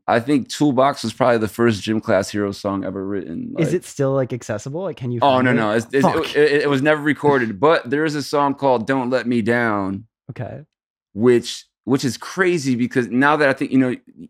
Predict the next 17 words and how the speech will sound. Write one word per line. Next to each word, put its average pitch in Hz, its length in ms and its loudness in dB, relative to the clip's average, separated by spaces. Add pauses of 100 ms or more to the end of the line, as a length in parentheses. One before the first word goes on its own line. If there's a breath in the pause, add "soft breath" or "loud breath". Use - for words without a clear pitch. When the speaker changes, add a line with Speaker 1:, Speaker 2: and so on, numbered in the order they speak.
(140)
Speaker 1:
when 120 180 4
you, 120 80 2
when 117 180 2
you, 117 140 2
when 120 160 2
you 117 160 0
were, 110 220 -4
were 104 100 -8
speaking 113 300 -4
about 104 320 2
how 104 400 2 (960)
young 120 280 2
I 110 100 2
was 107 280 2
when 104 100 -2
I 101 100 0
realized 101 680 0